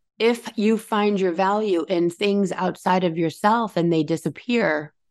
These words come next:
then what? Where do we go from there?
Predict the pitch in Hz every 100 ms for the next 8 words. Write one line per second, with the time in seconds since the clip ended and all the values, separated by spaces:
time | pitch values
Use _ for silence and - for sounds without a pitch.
0 | _ _ _ _ _ _ _ - 170 233
1 | 190 - - _ _ _ _ _ _ _
2 | _ - 185 190 180 170 190 - 165 147
3 | 151 -